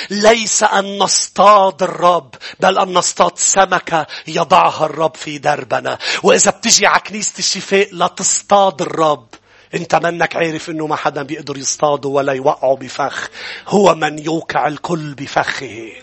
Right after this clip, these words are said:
مش هيك في اشخاص بتجي على الكنيسة مش لا تسمع، بتجي على الكنيسة لا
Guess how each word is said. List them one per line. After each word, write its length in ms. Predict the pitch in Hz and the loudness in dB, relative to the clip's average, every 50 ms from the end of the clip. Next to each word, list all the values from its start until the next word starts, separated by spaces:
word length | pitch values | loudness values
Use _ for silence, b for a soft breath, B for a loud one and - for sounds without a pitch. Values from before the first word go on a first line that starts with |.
| - - - - - - - 466 480 - - - - 392 - - - 440 480 494 480 480 453 - - - - - - _ - - _ _ _ _ _ _ - | -20 -20 -20 -20 -20 -20 -20 -20 -20 -20 -20 -20 -20 -20 -20 -20 -20 -20 -20 -20 -20 -20 -20 -20 -20 -20 -20 -20 -20 _ -20 -20 _ _ _ _ _ _ -6
مش 120 | - - | -4 -4
هيك 100 | 139 131 | -4 -4
في 120 | - 139 131 | -6 -4 -4
اشخاص 260 | - - 151 131 - | -4 -4 -4 -4 -4
بتجي 180 | - 135 - | -4 -4 -2
على 100 | 117 123 | -2 -2
الكنيسة 420 | 127 - - 135 170 170 - - 151 | -4 -4 -4 -4 -2 -2 -4 -2 -2
مش 160 | 165 - - | -2 0 0
لا 80 | 170 170 | -2 -2
تسمع، 560 | - 185 - - 151 139 123 117 117 110 - _ _ b b b b b | -2 -2 -2 -2 -2 -4 -6 -8 -10 -12 -14 _ _ b b b b b
بتجي 180 | 147 135 131 | -2 0 0
على 100 | 117 127 | 0 0
الكنيسة 520 | 123 - 131 131 127 143 143 - - - 123 | 0 -2 -4 -4 -2 -2 -4 -4 -4 -4 -4
لا 340 | 120 117 117 117 113 110 | -4 -4 -4 -4 -6 -10